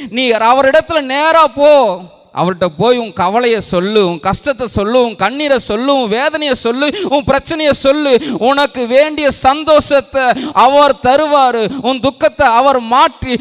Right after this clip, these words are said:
உனக்கு சந்தோஷத்தை தருவாரு, ஆனந்த களிப்பை தருவாரு, நீ நேரா அவர்கிட்ட போ." நேரா போனாங்க, போய் இயேசுவின் இடத்துல நிக்கிறாங்க. "இயேசுவே, எங்களுக்கு யாரும் இல்ல உதவி செய்யறதுக்கு,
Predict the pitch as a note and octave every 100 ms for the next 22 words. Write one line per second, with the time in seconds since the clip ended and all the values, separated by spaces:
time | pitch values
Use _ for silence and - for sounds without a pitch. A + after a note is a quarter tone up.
0 | C4 C4 C4+ B3+ - C#4 D#4+ D#4 C#4 B3
1 | - A3+ D4 C#4+ C4 A#3 A#3 C4+ A3+ D#4
2 | E4 D4 - A#3 D#4 D4 C#4+ A#3+ B3 C4
3 | A#3+ A3+ A#3+ F#3+ A3+ G3 F#3+ A#3 C4+ D4+
4 | D#4 C#4 C#4+ C#4 C4 A#3 A#3+ F#3+ B2+ -
5 | - - _ _ _ _ _ _ _ _
6 | _ _ _ - C3 A#3+ C4 C4+ C4 B3
7 | A#3+ A#3 G#3+ F#3 C3 A#2+ _ _ _ _
8 | _ _ D3+ F3 E3 F#3+ G3+ F3+ E3 D3+
9 | D3+ F3+ E3 D3 D3+ A#3 B3 C#4+ D4 D#4+
10 | D#4+ D4 - _ _ _ _ A4 F4+ -
11 | C4+ C#4+ C#4 B3+ C4+ E4 E4+ E4 E4 E4
12 | E4 D4 C4+ C4 D4 E4+ E4 E4 D#4 D4+
13 | D4 A#3 B3+ A#3 A3